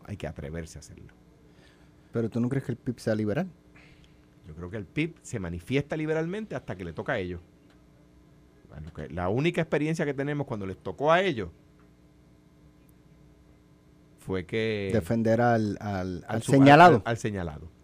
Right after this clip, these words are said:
Speaker 1: Y, y, y decir que no le creen a la mujer que está, que está señalando la agresión, la supuesta agresión.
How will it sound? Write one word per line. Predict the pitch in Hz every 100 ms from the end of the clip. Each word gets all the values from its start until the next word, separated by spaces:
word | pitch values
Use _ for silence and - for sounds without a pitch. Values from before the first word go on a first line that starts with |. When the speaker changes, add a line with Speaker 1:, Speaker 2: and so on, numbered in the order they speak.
| - -
Speaker 1:
Y, | 123 143
y, | 151 135 131 131
y |
decir | 120 - 156
que | 160
no | 135
le | 143 139
creen | 139 135
a | 127
la | 107 95
mujer | 92 90 87 - - - -
que | -
está, | - 117 - -
que |
está | 117 113
señalando | 113 123 117 104 113 123
la | 107
agresión, | 90 82 - - - - - - - - - - - - -
la | 90
supuesta | - 78 107 -
agresión. | 78 69 71